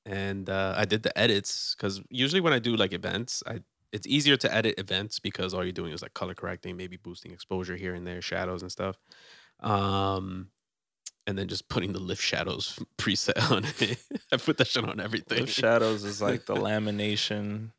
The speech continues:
Speaker 1: Um,
Speaker 2: of perfection.
Speaker 1: so I edited maybe, like, eight hundred photos over the weekend. Like I said, it's like you take one corner, you take photos in one corner of the room, you edit one photo, you copy and paste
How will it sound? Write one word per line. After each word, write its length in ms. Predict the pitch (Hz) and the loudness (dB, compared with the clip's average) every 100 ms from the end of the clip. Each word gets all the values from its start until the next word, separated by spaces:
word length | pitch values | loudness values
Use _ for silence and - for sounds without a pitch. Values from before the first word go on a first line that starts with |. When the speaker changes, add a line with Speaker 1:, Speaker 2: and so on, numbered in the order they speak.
| - | -4
Speaker 1:
Um, 640 | - 110 110 107 104 107 - _ _ - | 0 2 2 0 -4 -10 -16 _ _ -16
Speaker 2:
of 180 | 113 - | -16 -6
perfection. 720 | 107 - 107 107 - 104 107 | -6 0 -2 -2 -6 -8 -10
Speaker 1:
so 220 | 110 - 101 | -6 -2 -2
I 80 | |
edited 380 | 87 117 107 110 | 0 0 2 2
maybe, 300 | 101 98 92 | 4 2 2
like, 280 | 92 71 64 - - - - - - - - - - - | -2 -4 -8 -14 -16 -14 -14 -12 -12 -12 -12 -16 -20 -6
eight 200 | 101 - | -4 -4
hundred 340 | - 110 104 98 | -8 -6 -6 -6
photos 520 | - 104 120 127 127 | -2 0 2 0 -2
over 100 | 135 | -2
the 60 | |
weekend. 420 | 139 143 147 151 147 _ _ _ _ _ _ | -2 -2 -4 -6 -8 _ _ _ _ _ _
Like 140 | 127 | 0
I 40 | 113 | 0
said, 280 | - 113 92 | 2 0 -2
it's 180 | 78 - | -4 -2
like 300 | 92 80 - _ | -4 -6 -12 _
you 100 | - | -8
take 280 | 98 120 104 - | -2 0 0 -6
one 260 | 104 101 104 | -12 -10 -10
corner, 600 | - 104 95 95 95 104 _ _ _ - | -4 -4 -2 -4 -6 -10 _ _ _ -6
you 80 | 117 | 0
take 140 | 135 | 4
photos 260 | 143 123 113 | 6 4 4
in 160 | 104 | 0
one 180 | 101 104 | -2 -6
corner 280 | - 110 104 | -2 -2 0
of 60 | |
the 100 | 98 | 0
room, 340 | 98 98 95 95 | -2 -2 -4 -6
you 100 | 90 - | -8 -2
edit 220 | 104 - | -2 -2
one 160 | 98 | -6
photo, 320 | 95 - 90 87 | -6 -2 -2 -2
you 140 | 80 | -4
copy 340 | - 87 - | -4 -4 -4
and 80 | 85 | -6
paste 440 | - - - - | -4 -4 -4 -6